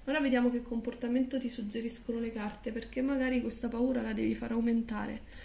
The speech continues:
È vero che lui è sotto stress, però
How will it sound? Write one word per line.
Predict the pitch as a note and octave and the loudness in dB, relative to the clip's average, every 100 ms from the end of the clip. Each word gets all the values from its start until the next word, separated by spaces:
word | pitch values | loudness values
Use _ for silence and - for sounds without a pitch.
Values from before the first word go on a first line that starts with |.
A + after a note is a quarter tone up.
| - - | -14 -4
È | A3+ | 4
vero | B3+ C#4+ | 6 8
che | B3 | 8
lui | A#3+ | 8
è | B3 | 6
sotto | B3 B3 - | 4 -2 -2
stress, | A#3+ - A3+ A3+ - - B3 | -4 -2 -4 -4 -4 -4 0
però | C4+ C#4 B3 A#3+ - - | 2 2 2 0 -4 -12